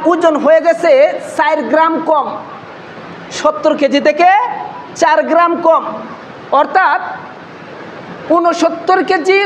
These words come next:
ছয়শো গ্রাম, চার গ্রাম কমে গেছে। সমস্ত ডাক্তাররা মিলে লাফালাফি শুরু করে দিচ্ছে, অর্থাৎ কি লাফালাফি করতেছে? কো, "রুহ তো আমরা মাই পালাইছি।"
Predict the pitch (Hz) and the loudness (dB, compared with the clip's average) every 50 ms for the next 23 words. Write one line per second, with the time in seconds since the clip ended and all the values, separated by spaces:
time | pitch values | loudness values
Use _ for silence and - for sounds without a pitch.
0 | 381 - 349 359 349 359 349 302 240 214 254 247 - - - - - - - - | 2 2 2 2 2 2 0 -2 0 0 0 0 0 -2 -8 -12 -12 -16 -16 -18
1 | - - - - - - - - - - - - - 339 320 330 320 262 220 330 | -18 -18 -18 -18 -18 -18 -18 -18 -18 -18 -14 -6 0 2 2 2 2 2 2 2
2 | 339 247 - 339 330 330 320 254 262 240 - - 180 - - - - - - - | 2 2 4 2 4 4 4 2 0 0 0 -2 -4 -4 -4 -10 -16 -18 -18 -18
3 | - - - - - - - - - - - - - - 339 370 403 403 403 392 | -18 -18 -18 -18 -18 -18 -18 -18 -16 -12 -6 -2 0 2 2 4 4 6 6 6
4 | 392 294 285 262 - 302 359 311 269 311 285 294 - - 359 359 349 359 359 359 | 6 4 0 -2 0 2 2 2 2 0 -2 -4 -4 -2 0 0 2 2 2 2
5 | 330 339 359 339 339 302 254 - - - - - - - - - 262 294 294 381 | 4 4 4 6 6 4 4 2 -4 -8 -10 -12 -14 -12 -4 2 2 4 4 4
6 | 339 - - 370 392 392 381 381 370 339 - 311 330 320 - 302 269 247 208 - | 2 2 2 0 2 2 0 2 0 2 2 2 2 2 2 2 2 2 2 -2
7 | 180 - - - - - - - - - - - - - - - - - - - | -4 -4 -6 -14 -16 -18 -18 -18 -18 -18 -18 -18 -18 -18 -18 -18 -18 -18 -18 -18
8 | - - - - - - - - - - - - - - - 247 269 277 277 - | -18 -18 -16 -16 -16 -16 -16 -16 -16 -16 -16 -16 -16 -10 -4 -2 -2 -2 0 0
9 | 349 320 - - - 311 330 349 339 339 349 339 339 311 - 330 - 339 330 339 | -2 -2 -2 -2 0 2 2 2 0 0 0 0 0 2 0 0 2 2 0 2
10 | 339 330 - - 359 359 359 339 311 302 294 330 359 370 - 349 - - 349 320 | 2 0 2 2 0 0 2 2 2 2 4 2 2 2 0 -2 0 2 2 2
11 | 330 320 330 311 320 320 302 - 262 240 240 226 233 233 - - | 2 2 2 2 2 2 2 2 2 2 2 0 -2 -4 -10 -12